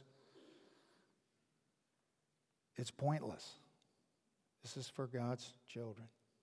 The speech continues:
But if you're God's child and you sit there and don't do it, it is horribly bad. So do not do that.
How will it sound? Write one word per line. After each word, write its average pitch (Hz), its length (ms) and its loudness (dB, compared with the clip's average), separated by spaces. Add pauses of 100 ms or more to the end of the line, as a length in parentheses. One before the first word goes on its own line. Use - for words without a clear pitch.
(1800)
But 131 140 8
if 131 120 6
you're 127 120 6
God's 120 320 6
child 151 480 6
and 113 100 6
you 107 100 2
sit 113 280 0
there 110 180 2
and 104 100 -2
don't 104 280 -4
do 104 200 -2
it, 101 100 -6 (1200)
it 110 180 0
is 107 300 -4 (880)
horribly 110 580 -4
bad. - 300 -10 (1800)
So - 200 -4
do 110 220 -2
not 85 220 -4
do 101 80 -4
that. - 280 -12